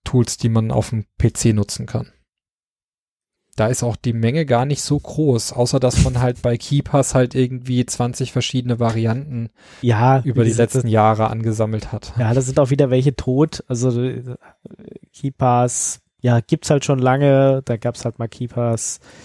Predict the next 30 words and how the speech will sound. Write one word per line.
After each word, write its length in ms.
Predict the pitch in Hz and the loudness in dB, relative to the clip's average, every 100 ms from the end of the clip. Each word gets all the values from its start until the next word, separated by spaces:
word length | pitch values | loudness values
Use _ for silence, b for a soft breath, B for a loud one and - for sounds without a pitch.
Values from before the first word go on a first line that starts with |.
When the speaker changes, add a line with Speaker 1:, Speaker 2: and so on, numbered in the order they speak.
| B B | B B
Speaker 2:
X, 580 | - 151 - - - - - | 2 2 0 -4 -6 -10 -10
das 260 | 120 - | -10 -6
wurde 160 | 131 120 | -6 0
dann 140 | 127 | 2
nicht 120 | 120 | 2
mehr 120 | 113 107 | 0 0
weiterentwickelt. 880 | 123 127 120 120 120 120 120 - - | 2 0 0 0 2 2 0 -10 -10
Jetzt 120 | - | -8
gibt's 180 | 120 - | -10 -8
KeePass 380 | 131 - 123 | -6 -2 -2
X 240 | 107 - - | -4 -6 0
C. 240 | 120 131 | 4 4
Also 220 | 123 110 - - | 4 0 -8 -12
es 160 | - | -6
gibt 200 | - 135 | -6 0
halt 160 | 131 123 | 0 0
auch 140 | 113 | -4
Apps, 340 | - 131 - - | -6 -8 -10 -8
die 220 | 120 120 B B B | -8 -8 B B B
sterben 380 | - 156 156 160 | 0 2 4 2
dann 180 | 131 110 | 2 2
halt 200 | 113 120 | 0 0
mal 240 | 110 120 | 2 2
und 220 | 107 110 117 | 0 -8 -10
deswegen 480 | 113 - 104 104 - - | -10 -10 -12 -12 -18 -18
ist 140 | - | -8
die 60 | 123 | -4
Liste 300 | 117 - 117 | -4 -6 -8
vielleicht 380 | - 104 104 - | -6 -6 -6 -8
nicht, 280 | 107 - | -10 -12